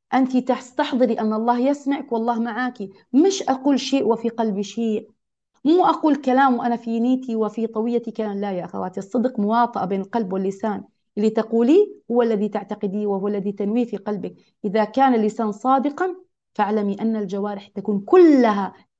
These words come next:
مستقيمة. والنبي صلى الله عليه وسلم يقول: "إذا أصبح ابن آدم فإن الأعضاء كلها تكفر اللسان وتقول: 'اتق الله فينا فإنما نحن بك'، فإن استقمت استقمنا، وإن اعوججت اعوججنا".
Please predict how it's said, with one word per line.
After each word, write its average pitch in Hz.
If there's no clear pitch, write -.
مستقيمة. 220
والنبي 220
صلى 233
الله 220
عليه 214
وسلم 208
يقول: 285
"إذا 220
أصبح 220
ابن 196
آدم 311
فإن 233
الأعضاء 220
كلها 311
تكفر 302
اللسان 202
وتقول: 254
'اتق 339
الله 233
فينا 208
فإنما 233
نحن 220
بك'، 220
فإن 220
استقمت 226
استقمنا، 214
وإن 240
اعوججت 233
اعوججنا". 196